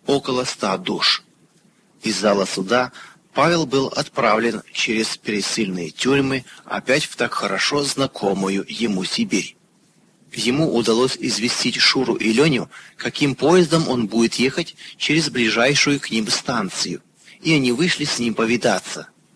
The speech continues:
Видеться пришлось только через решётку арестантского вагона. Шура плакала. Жаль ей было брата.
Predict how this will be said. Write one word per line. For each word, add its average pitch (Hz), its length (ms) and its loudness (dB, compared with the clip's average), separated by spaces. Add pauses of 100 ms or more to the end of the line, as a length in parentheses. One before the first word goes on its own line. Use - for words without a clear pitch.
(500)
Видеться 180 440 0
пришлось 151 460 0
только 123 380 0
через 107 300 0
решётку 139 680 0
арестантского 98 840 -4
вагона. 95 580 -4 (420)
Шура 123 340 -2
плакала. 87 560 -4 (420)
Жаль 123 280 0
ей 87 140 -2
было 90 240 -4
брата. 90 460 -6